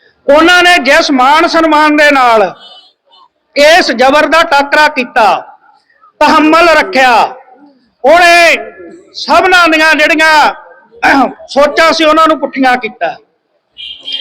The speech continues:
ਇਸ ਕਰਕੇ ਮੈਂ ਬਹੁਤਾ ਸਮਾਂ ਨਹੀਂ ਤੁਹਾਡਾ ਲੈਣਾ, ਕਿਉਂਕਿ ਬੁਲਾਰੇ ਬਹੁਤ ਸਾਰੀਆਂ ਗੱਲਾਂ ਕਹਿ ਗਏ ਆ ਕਿ ਇੱਥੇ ਔਰਤਾਂ ਦੇ ਨਾਲ ਜ਼ਬਰ ਹੋਇਆ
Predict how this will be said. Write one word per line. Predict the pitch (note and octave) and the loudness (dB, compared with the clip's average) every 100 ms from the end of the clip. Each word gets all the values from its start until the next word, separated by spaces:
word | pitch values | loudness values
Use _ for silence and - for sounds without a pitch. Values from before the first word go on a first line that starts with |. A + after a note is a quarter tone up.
| - C#4 | -6 -2
ਇਸ | C#4+ C#4+ | 0 0
ਕਰਕੇ | D#4+ D#4 E4 D4+ | -4 -2 -2 0
ਮੈਂ | C#4+ D4+ D4 G#3 - - - - - _ _ - | 2 2 2 0 -6 -18 -20 -20 -20 _ _ -6
ਬਹੁਤਾ | C#4 F4+ A#3+ D4+ D#4 F4+ | -2 0 2 2 2 0
ਸਮਾਂ | - C4+ D#4 | 0 0 0
ਨਹੀਂ | E4 F4 | 0 0
ਤੁਹਾਡਾ | D4+ C#4+ C#4 | 0 0 0
ਲੈਣਾ, | D4+ C#4 D4 D#4+ E4+ | 0 0 0 2 0
ਕਿਉਂਕਿ | D#4 - - F#4 _ _ - - E4 E4+ E4+ | -2 -10 -20 -20 _ _ -14 -2 0 2 2
ਬੁਲਾਰੇ | D4 D4 D4+ D#4+ | 2 2 2 2
ਬਹੁਤ | D4+ E4 | 2 0
ਸਾਰੀਆਂ | D#4 D4 D4 C4+ | 0 0 0 0
ਗੱਲਾਂ | C4+ C4+ | 0 0
ਕਹਿ | C4+ C4 C#4+ | 0 0 0
ਗਏ | A#3+ G#3 | 0 0
ਆ | E3 - _ _ _ _ _ _ _ - - _ - - | -2 -8 _ _ _ _ _ _ _ -20 -20 _ -20 -4
ਕਿ | D4+ D#4+ | 0 2
ਇੱਥੇ | D#4+ E4 | 2 2
ਔਰਤਾਂ | C#4+ C#4 D4 D#4 D#4+ | 2 2 2 0 2
ਦੇ | D#4+ | 2
ਨਾਲ | D#4 D4+ D4 | 2 2 0
ਜ਼ਬਰ | C#4+ C#4 B3+ | 0 0 0
ਹੋਇਆ | A#3 G#3 E3 | 0 0 -2